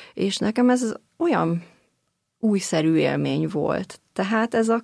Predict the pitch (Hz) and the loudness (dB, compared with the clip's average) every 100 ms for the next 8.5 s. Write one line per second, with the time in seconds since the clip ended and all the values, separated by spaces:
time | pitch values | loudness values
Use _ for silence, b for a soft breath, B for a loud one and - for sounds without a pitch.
0 | - 214 - 254 190 160 - - 165 151 | -6 -10 0 2 2 0 -2 -2 0 0
1 | 156 - - 175 160 160 180 180 175 - | -2 -8 -6 -2 0 -2 -2 0 0 -2
2 | 175 165 160 151 156 B B B B B | -4 -2 0 0 0 B B B B B
3 | B B - 220 208 202 185 185 175 180 | B B -4 -2 2 2 4 2 2 -2
4 | 180 165 170 180 - 185 175 170 156 135 | -2 -2 -2 -4 -2 -2 0 0 -2 -2
5 | - 170 - 185 180 170 185 175 185 220 | -4 -6 -4 -2 0 -2 -2 -2 -2 -2
6 | 208 202 202 196 196 202 202 190 156 - | 0 0 0 0 0 0 0 0 0 -2
7 | - 156 160 165 156 135 170 - 214 233 | 0 0 0 0 0 0 -2 -2 -2 2
8 | 226 233 233 220 220 | 4 4 4 4 2